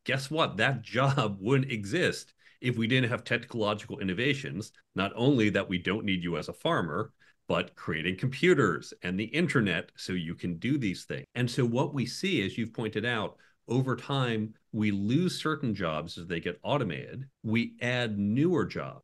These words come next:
But here's the catch. In the past, when we look at farming, we went from roughly seventy-five percent farmers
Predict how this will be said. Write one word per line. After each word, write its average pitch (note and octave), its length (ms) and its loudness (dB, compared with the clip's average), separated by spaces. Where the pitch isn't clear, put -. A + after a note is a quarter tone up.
But G2 120 -2
here's D3 380 0
the - 80 -8
catch. - 600 -8
In C#3 160 2
the D3+ 80 2
past, A2+ 460 -2
when F2+ 80 -6
we F#2 80 -2
look G2 240 -2
at - 80 -6
farming, D#2+ 640 -4
we C3 240 4
went B2+ 300 0
from G2+ 280 -2
roughly G2+ 380 -2
seventy-five C3 720 -2
percent A#2 300 -6
farmers G#2+ 720 -2